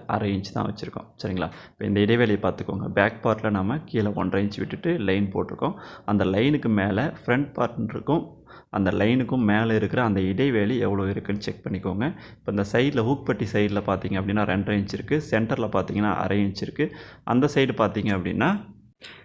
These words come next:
ரெண்டு இன்ச் இருக்கு. அப்போ பேசிக்கா பார்த்தீங்கன்னா, இப்ப இந்த இடத்துல வந்து ரெண்டரை, சென்டர்ல அரை இன்ச்சு,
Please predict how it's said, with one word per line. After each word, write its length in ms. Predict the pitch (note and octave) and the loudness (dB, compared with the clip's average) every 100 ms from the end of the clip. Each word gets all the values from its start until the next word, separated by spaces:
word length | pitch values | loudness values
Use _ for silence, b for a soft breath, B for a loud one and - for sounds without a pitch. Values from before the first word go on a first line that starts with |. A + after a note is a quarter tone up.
| B - - | B -20 -8
ரெண்டு 300 | - A#2+ A#2 | 6 8 8
இன்ச் 200 | C3 G#2+ | 6 4
இருக்கு. 400 | A2+ F#2+ C3+ D3+ - | 2 0 2 2 0
அப்போ 200 | - A#2 | -4 0
பேசிக்கா 400 | G2+ A2 - B2+ | 2 2 2 0
பார்த்தீங்கன்னா, 500 | - A2 G2+ A2 D#3 | 2 2 4 2 2
இப்ப 240 | - - | 0 -2
இந்த 140 | F#2+ - | -2 2
இடத்துல 300 | G#2 A2+ A2 | 0 4 4
வந்து 300 | G2 G2+ A2 | 6 2 2
ரெண்டரை, 420 | G2 F#2 F#2 B2 F3 G3 - | 4 2 4 2 0 -8 -8
சென்டர்ல 520 | - F#2+ A2+ G#2+ G2+ F2+ | -4 -2 0 4 4 4
அரை 240 | F#2+ G2+ | 2 2
இன்ச்சு, 300 | G2+ G2 - | 0 -2 -6